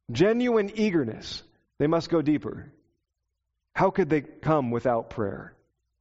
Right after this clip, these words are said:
Lord, grow this in me. Grow this heart in me, that I too would be eager,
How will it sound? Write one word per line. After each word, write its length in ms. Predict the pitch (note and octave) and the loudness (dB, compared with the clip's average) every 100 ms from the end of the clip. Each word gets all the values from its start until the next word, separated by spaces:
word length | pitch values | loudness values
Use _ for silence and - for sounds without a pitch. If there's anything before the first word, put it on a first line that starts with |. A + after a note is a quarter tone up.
| _ _ _ _ _ _ _ _ _ _ _ _ _ _ - | _ _ _ _ _ _ _ _ _ _ _ _ _ _ 0
Lord, 260 | D3+ B2 | 0 0
grow 420 | A#2 C#3 D#3+ F3+ | -2 2 2 2
this 260 | C#3+ D3 - | 0 -2 -2
in 140 | C3+ | -4
me. 320 | G#2+ G2+ E2 - _ _ _ A#2 | -4 -8 -14 -20 _ _ _ 0
Grow 320 | D3 F#3 F3+ | 2 2 2
this 260 | E3+ - - - _ | -2 -6 -14 -20 _
heart 500 | - - F#3 D3+ - | -8 0 0 0 -4
in 180 | E3 C3+ | -2 -2
me, 360 | A#2+ G#2 - - _ _ | -2 -6 -10 -18 _ _
that 140 | C#3+ E3 | 2 4
I 200 | E3+ E3+ | 2 0
too 320 | - G#3 F#3 | 0 0 2
would 140 | D#3+ | 2
be 200 | D3+ D#3 - | 0 -2 -4
eager, 520 | G3+ F#3 B2+ A2+ A#2+ | 0 0 0 -4 -8